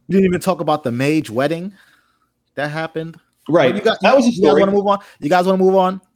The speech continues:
Speaker 1: Let's
Speaker 2: That's a
Speaker 1: move
Speaker 2: story.
Speaker 1: on. You guys,
Speaker 2: The
Speaker 1: you
Speaker 2: Dexter
Speaker 1: guys wanna
Speaker 2: Lumis
Speaker 1: move
Speaker 2: storyline?
Speaker 1: on? Let's
Speaker 2: That's
Speaker 1: move
Speaker 2: a
Speaker 1: on.
Speaker 2: story. It's the only story on the show.
Speaker 1: Legado, Legado, and, um, and, uh, Swerve's faction. I can't think of the na-, Hit Row.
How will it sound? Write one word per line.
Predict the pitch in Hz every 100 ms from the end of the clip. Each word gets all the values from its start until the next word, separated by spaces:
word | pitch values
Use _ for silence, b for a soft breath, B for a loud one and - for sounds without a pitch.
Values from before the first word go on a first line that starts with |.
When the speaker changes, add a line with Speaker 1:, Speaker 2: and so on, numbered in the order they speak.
| _
Speaker 1:
Let's | - 143
Speaker 2:
That's | -
a |
Speaker 1:
move | 135
Speaker 2:
story. | 123 117
Speaker 1:
on. | 131
You | 175
guys, | 185 175
Speaker 2:
The |
Speaker 1:
you | 143
Speaker 2:
Dexter | 151
Speaker 1:
guys | 165
wanna | 160 185
Speaker 2:
Lumis | 185
Speaker 1:
move | 190
Speaker 2:
storyline? | 196 208
Speaker 1:
on? | 185
Let's | 143 143
Speaker 2:
That's | 151 151
Speaker 1:
move | 120
Speaker 2:
a |
Speaker 1:
on. | -
Speaker 2:
story. | 156 107 87 - _ _ -
It's | 131
the | 202
only | 180 143
story | - 98 95
on | 90
the |
show. | 87 87 - _ _ _ _ -
Speaker 1:
Legado, | 131 147 165 180 180 151
Legado, | 143 147 156 160 160 156
and, | 151
um, | 147 143 139 135 135 _ _ _ _ _ - - _ _ _ _ _ -
and, | 131 127 131
uh, | 123 120 117
Swerve's | 113 - 156 160 151
faction. | 143 131 - 131
I | 120
can't | - 131 127
think | 127
of | 127
the | 123
na-, | 127
Hit | 123 160
Row. | 156 147 143